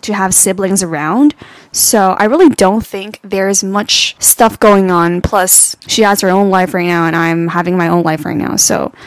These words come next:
if it's some, like, underwear kind of situations, we probably just settle in within, like, two seconds. <laughs> But yeah,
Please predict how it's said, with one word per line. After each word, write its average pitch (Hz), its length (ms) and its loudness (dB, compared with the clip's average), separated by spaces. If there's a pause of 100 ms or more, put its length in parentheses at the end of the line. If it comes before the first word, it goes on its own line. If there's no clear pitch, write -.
(340)
if 180 100 -4
it's 196 100 -2
some, 208 120 2
like, 202 200 2
underwear 190 400 2
kind 185 140 -2
of 175 60 0
situations, 170 680 0
we 196 80 -2
probably 190 220 0
just 190 180 0
settle 175 240 0
in 175 140 -4
within, 180 260 -2
like, 151 180 -4
two - 180 -4
seconds. - 580 -4 (180)
<laughs> 302 160 4 (240)
But 202 260 0 (460)
yeah, 196 280 0